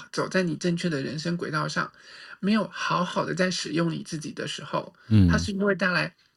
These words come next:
Speaker 1: 严重、严厉一连串的事件，要把你撞回你原来的轨道？
Speaker 2: 对。
Speaker 1: 这时候这些六爻就惨了。
Speaker 2: 嗯。
Speaker 1: 因为在这个时候，你，你知道我们前三十岁通常都不会好好的用自己嘛。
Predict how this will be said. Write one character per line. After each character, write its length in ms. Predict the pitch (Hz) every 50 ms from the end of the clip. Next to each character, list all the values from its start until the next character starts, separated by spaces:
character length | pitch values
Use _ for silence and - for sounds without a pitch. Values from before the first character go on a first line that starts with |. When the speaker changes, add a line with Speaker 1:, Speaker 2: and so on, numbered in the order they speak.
| - _ _
Speaker 1:
严 340 | - 170 165 156 165 180 175
重、 300 | - - 214 202 180 -
严 260 | 165 156 151 147 160
厉 60 | 185
一 200 | 185 175 180 190
连 180 | 185 175 156 151
串 180 | 151 - 170 151
的 60 | 143
事 240 | - - - 170 151
件， 220 | - 170 156 147
要 120 | 170 175
把 140 | 175 - 156
你 160 | 151 147 - -
撞 240 | - - 277 247 160
回 140 | - -
你 120 | - - -
原 120 | - -
来 140 | - - -
的 100 | - -
轨 160 | - - -
道？ 220 | - - - - - _ _ - _ -
Speaker 2:
对。 360 | - 101 95 87 82 80 85 85 - _ _ _ _ _ _ _ _
Speaker 1:
这 120 | - - 247
时 120 | 226 -
候 80 | 196 185
这 120 | 180 196
些 140 | 185 175 190
六 240 | 180 180 180 165 135
爻 100 | - -
就 120 | 156 160
惨 260 | 151 - - - - - - 180
了。 140 | - - _ _ _ _ _ _ _ _ _
Speaker 2:
嗯。 400 | 107 104 98 92 85 73 76 92 95 - _ _ _ _ _ _ _ _ _
Speaker 1:
因 140 | - 202 214
为 80 | 226 220
在 120 | 214 220
这 100 | 185 214
个 120 | 208 190
时 160 | 180 175 - 165
候， 180 | - 185 165
你， 160 | 156 160 - -
你 120 | 156 170 180
知 80 | 180
道 80 | 214 226
我 60 | 208
们 100 | 175 160
前 180 | - - 160 160
三 160 | 151 180 180
十 120 | 180 175
岁 140 | 165 185 170
通 180 | 156 - 180 170
常 140 | 165 165
都 80 | 165 170
不 120 | 165 -
会 140 | 165 165 165
好 160 | 175 165 143
好 80 | 147 -
的 100 | - 143
用 200 | 170 190 156 151
自 140 | 151 - 160
己 160 | 151 - -
嘛。 160 | - - -